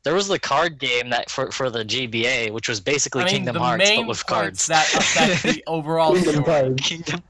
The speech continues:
Speaker 1: Kingdom Hearts with cards. Kingdom Hearts with cards. That was
Speaker 3: Kingdom Hearts
Speaker 1: literally
Speaker 3: with
Speaker 1: this.
Speaker 3: cards.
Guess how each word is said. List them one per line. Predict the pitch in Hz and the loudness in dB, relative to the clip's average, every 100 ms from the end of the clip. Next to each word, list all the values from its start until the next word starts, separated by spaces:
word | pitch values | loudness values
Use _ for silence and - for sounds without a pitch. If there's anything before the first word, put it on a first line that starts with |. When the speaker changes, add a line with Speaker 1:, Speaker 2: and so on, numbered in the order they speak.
| _ - 156 | _ -6 -4
Speaker 1:
Kingdom | 190 240 214 196 | 0 0 0 -2
Hearts | 165 190 170 - - | 0 2 0 -2 -8
with | 151 - - | -8 -14 -8
cards. | - 135 120 120 - - - - - - - - - - - - - | -2 0 0 -4 -10 -2 0 2 2 2 0 -2 -4 -8 -12 -12 -4
Kingdom | 180 180 180 | -2 0 -2
Hearts | 151 151 156 - | 0 0 0 -2
with | 135 - | -4 -4
cards. | - 143 123 131 131 | -2 -2 -2 -6 -6
That | 143 - | -6 -6
was | 143 127 | -4 0
Speaker 3:
Kingdom | 185 196 180 | 2 2 2
Hearts | 151 180 | 0 0
Speaker 1:
literally | 175 | 0
Speaker 3:
with | 151 | -2
Speaker 1:
this. | 175 | 0
Speaker 3:
cards. | 151 139 143 - - | 0 0 -4 -12 -20